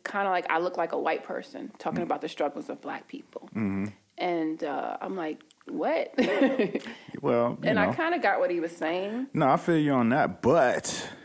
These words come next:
Speaker 2: it, it flips both ways, you know, depending on where you at. You know what I'm saying? The, what environment you in and the values of that environment. So if you were in Miami,
Speaker 1: Mm-hmm.
Speaker 2: black, dark-skinned women,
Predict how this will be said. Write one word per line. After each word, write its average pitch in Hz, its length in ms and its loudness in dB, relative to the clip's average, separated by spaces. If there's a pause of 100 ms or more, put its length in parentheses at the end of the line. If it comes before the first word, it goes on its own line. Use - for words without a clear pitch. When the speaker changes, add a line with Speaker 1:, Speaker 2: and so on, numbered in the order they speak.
(140)
Speaker 2:
it, - 60 2
it 131 460 2
flips - 720 0 (220)
both 113 380 2
ways, 113 500 4 (120)
you 101 80 0
know, 95 100 2
depending 104 420 0
on 107 120 2
where 110 120 4
you 123 200 2
at. 139 200 -4 (280)
You 87 100 -8
know 95 60 0
what 98 160 -4
I'm 107 240 0
saying? - 0 -
The, 90 80 0
what 92 240 -2
environment 98 500 2
you 98 200 0
in 101 320 -2 (460)
and 90 640 -2
the 95 80 -2
values 98 440 2
of 95 80 0
that 92 180 2
environment. 95 460 0 (260)
So 107 160 2
if 104 80 4
you 196 120 4
were 190 100 6
in 113 80 4
Miami, 107 540 4 (280)
Speaker 1:
Mm-hmm. 175 280 -8 (880)
Speaker 2:
black, 113 460 2 (220)
dark-skinned 110 560 4
women, 104 400 2